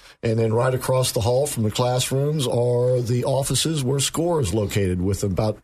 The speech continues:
twelve other great organizations, including the African American Chamber of Commerce, Hispanic Chamber of Commerce,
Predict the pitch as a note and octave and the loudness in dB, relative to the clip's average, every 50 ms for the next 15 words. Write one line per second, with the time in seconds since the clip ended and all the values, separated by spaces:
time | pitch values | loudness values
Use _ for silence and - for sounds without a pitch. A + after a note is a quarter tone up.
0 | - - _ _ _ - - D3 C#3+ D3+ D3+ D3+ C3+ - B2+ C3+ C#3 C3 A#2 G#2 | -18 -20 _ _ _ -2 0 2 2 4 2 2 0 0 0 0 2 2 0 0
1 | F2 F2+ A#2 A2 A2 A2 - A2 A2 G#2 A2 A2 G2+ F2 G#2+ G#2+ G#2 G2 - - | 0 0 0 0 0 0 0 0 0 0 0 0 0 0 0 0 0 0 0 0
2 | G2 F#2 D#2+ G2 F#2+ - - A#2+ A#2 A2 G#2+ G#2 G#2+ A2+ A#2 - - - A2 G#2+ | 0 0 0 -2 -2 0 0 0 0 2 2 2 0 0 -2 -2 -2 -2 0 0
3 | G#2+ G#2+ G#2+ G2 G#2+ G2+ F#2+ - A#2 A2 G#2 G#2 G2+ F#2 - - A2 G#2+ G2+ G2 | 0 0 0 0 0 -2 0 0 0 0 0 0 -2 -2 0 0 0 0 0 0
4 | F#2+ F2+ - - A2+ - - B2+ A#2+ A#2 A2+ - - A#2 G#2+ G#2 G2+ G2 F#2 - | 0 0 0 -2 -2 -2 0 0 0 0 0 -2 -2 0 0 0 0 0 -2 -2
5 | - G#2+ G#2 G2+ G2 F#2+ F#2 E2+ - | -2 0 0 2 2 0 0 0 -2